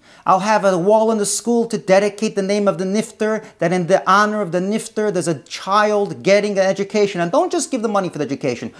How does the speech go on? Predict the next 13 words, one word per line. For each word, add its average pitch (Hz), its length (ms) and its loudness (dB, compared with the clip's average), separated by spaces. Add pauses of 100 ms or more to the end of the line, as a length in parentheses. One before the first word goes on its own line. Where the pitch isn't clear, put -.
(160)
Follow 208 500 2
up 185 140 2
with 180 80 0
the 170 60 -2
manahal. 180 500 2
The 165 60 -4
manahal 180 500 0
should 156 320 -10 (120)
tell 185 260 2
you 196 100 -6
if 190 80 -8
there's 160 140 -4
a, 143 160 -2